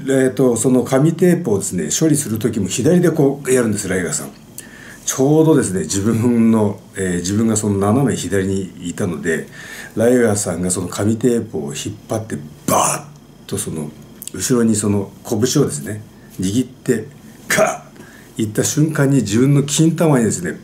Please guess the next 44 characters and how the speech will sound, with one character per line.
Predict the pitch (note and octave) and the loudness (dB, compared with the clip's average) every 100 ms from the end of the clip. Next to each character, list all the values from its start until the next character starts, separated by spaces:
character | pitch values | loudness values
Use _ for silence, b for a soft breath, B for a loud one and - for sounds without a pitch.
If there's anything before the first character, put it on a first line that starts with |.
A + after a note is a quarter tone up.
| - | -14
パ | - - - B2+ | -6 -4 -4 -6
ー | |
ン | B2+ | -4
と | A#2 | -4
当 | C#3+ | -4
た | |
っ | G#2+ | -4
て、 | A#2+ F#2+ - - B B B B B B B B B B | -2 -2 -4 -14 B B B B B B B B B B
後 | A2+ C#3 F3 | -2 2 4
に | D3+ | 4
も | A#2+ | 4
先 | A2+ A2 A2 | 0 0 2
に | |
も | A#2 G2+ | 2 2
こ | - G2+ C3+ | -2 0 4
ん | F3+ | 6
な | E3+ | 6
に | E3 D#3 | 6 6
痛 | D3+ D3+ | 4 4
い、 | A#2+ G#2 - F#2+ F2 E2+ | 2 0 -4 -4 -2 -2
そ | - | -2
の | F#2+ G2+ | -4 -4
急 | - A#2+ | -2 0
所 | G#2+ B2+ | 2 2
打 | A2 | 0
ち | G#2 F#2+ | 0 -2
で | F#2+ | -2
す | F2+ | -2
ね、 | D2+ C2+ | -6 -8
食 | - G#2 | -4 0
ら | B2+ | -2
っ | - | 0
た | C#3+ | -2
こ | C#3 | -2
と | F#2+ F#2+ | -4 -2
な | G#2 | 0
い | B2 | 2
っ | |
て | - - - | 0 -10 -8
い | F2 | -6
う | |
ぐ | D#2+ | -4
ら | D#2 | -6
い、 | C#2 | -6